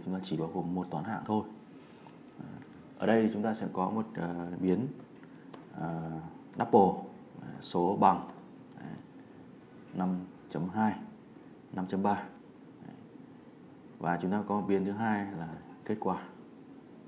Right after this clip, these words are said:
À, tiếp theo chúng ta có cái biến là Boolean. À, tên là, à,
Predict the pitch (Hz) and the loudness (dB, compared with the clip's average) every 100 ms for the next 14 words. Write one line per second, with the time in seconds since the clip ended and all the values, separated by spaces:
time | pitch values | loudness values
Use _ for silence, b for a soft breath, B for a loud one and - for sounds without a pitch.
0 | - - - - - - - - - - | -18 -18 -18 -18 -20 -20 -20 -18 -20 -18
1 | - - - - - - - - - - | -20 -18 -18 -16 -10 -8 -6 -10 -14 -18
2 | - - - - - - 127 117 120 117 | -18 -18 -20 -2 0 4 4 6 2 4
3 | 120 120 107 104 117 120 104 104 110 104 | 2 4 6 8 6 2 4 8 10 10
4 | 87 - - - - - - - - - | 6 -4 -14 -18 -20 -20 -20 -20 -18 -18
5 | - - - - - - - - - - | -18 -18 -18 -18 -16 -16 -16 -20 -18 -18
6 | - - - - - - - - - - | -18 -18 -18 -18 -18 -18 -18 -18 -18 -18
7 | - - - - - - - - - - | -18 -18 -18 -18 -18 -18 -20 -20 -20 -18
8 | - - - - - - - 95 90 85 | -18 -14 -12 -12 -12 -8 0 0 0 0
9 | 80 73 - - - - - - - - | -2 -2 -6 -16 -18 -20 -18 -18 -14 -10
10 | - 67 | -8 -6